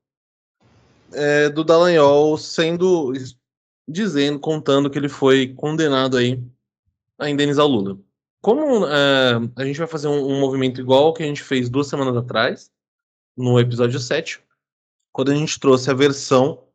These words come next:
original do, do áudio e a versão P G treze, ou como o Gabriel fala, a versão otaku, mais uma vez produzida, confeccionada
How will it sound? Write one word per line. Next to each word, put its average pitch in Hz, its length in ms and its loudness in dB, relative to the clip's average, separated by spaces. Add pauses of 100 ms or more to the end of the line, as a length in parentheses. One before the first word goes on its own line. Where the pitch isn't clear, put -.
(160)
original 165 720 0
do, 143 300 -4
do 120 140 2
áudio 190 400 2
e 208 100 0
a 220 80 4
versão 208 760 -2 (340)
P 190 160 6
G 226 120 0
treze, 147 640 0
ou 151 220 0
como 156 480 -4
o 127 60 -4
Gabriel 131 340 0
fala, 135 380 -2
a 143 120 -10
versão 147 500 -4
otaku, 156 640 2 (360)
mais 220 420 0
uma 262 220 2
vez 190 280 -2
produzida, 196 640 0
confeccionada 214 1080 0